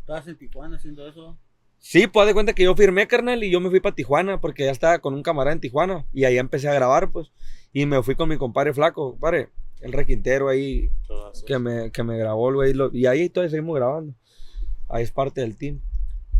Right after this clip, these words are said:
Speaker 2: Y nos fuimos, le dije a mi compadre, "Vámonos, compadre, vámonos, a, vámonos a encerrar un cantón y vamos a hacer un chingo de rolas a la verga". Yo con esa mentalidad de querer salir adelante, pues de, de por sí, güey, yo componía un putero porque tenía el hambre de, de, de querer ser alguien, de, de,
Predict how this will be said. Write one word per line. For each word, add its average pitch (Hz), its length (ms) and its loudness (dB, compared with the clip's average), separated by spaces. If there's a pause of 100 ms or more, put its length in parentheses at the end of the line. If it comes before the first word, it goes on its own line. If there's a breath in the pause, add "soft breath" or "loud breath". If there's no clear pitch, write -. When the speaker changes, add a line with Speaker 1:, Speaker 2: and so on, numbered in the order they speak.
(100)
Speaker 2:
Y 135 800 4
nos 127 220 8
fuimos, 185 320 6
le 160 80 2
dije 156 100 0
a 180 40 0
mi 160 80 -4
compadre, 143 320 0
"Vámonos, 202 320 -2
compadre, 185 400 -2 (360)
vámonos, 160 520 -6
a, 131 80 -4
vámonos 190 440 4
a 196 40 2
encerrar 147 280 0
un 185 120 -4
cantón 202 400 0
y 208 60 0
vamos 180 200 0
a 185 40 -2
hacer 165 120 2
un 180 100 -2
chingo 185 320 2
de 165 60 0
rolas 143 280 -2
a 139 60 2
la 127 100 -4
verga". 117 220 -12 (120)
Yo 131 160 0
con 165 120 -2
esa 170 140 -2
mentalidad 143 540 0
de 160 200 0 (600 soft breath)
querer 127 260 0
salir 156 260 2
adelante, 139 600 4
pues 147 200 -2
de, 151 160 4 (200)
de 151 180 0
por 139 180 -2
sí, 175 120 6
güey, 202 180 10
yo 185 80 4
componía 165 380 0
un 170 100 -2
putero 180 480 4
porque 135 240 0
tenía 135 240 -4
el 147 80 0
hambre 156 300 4
de, 123 360 6
de, 120 220 -4
de 117 140 -6
querer 120 240 6
ser 135 180 2
alguien, 143 340 2
de, 120 200 4
de, 110 200 -6